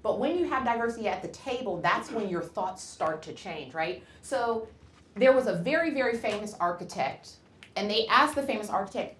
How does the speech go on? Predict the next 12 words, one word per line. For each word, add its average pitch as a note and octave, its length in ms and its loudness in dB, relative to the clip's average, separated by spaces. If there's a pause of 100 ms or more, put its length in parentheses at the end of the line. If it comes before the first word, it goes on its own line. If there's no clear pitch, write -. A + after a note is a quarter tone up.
"Can F4 320 -4
you D#4 180 2
build A3+ 340 0
a F3 80 0
mall E3+ 760 2 (640)
in G#3+ 140 -2
Africa, F3+ 440 0
I E3 80 2
can't G3+ 240 -6
remember G3 320 -2
the F#3+ 100 -2
country, D3+ 600 -10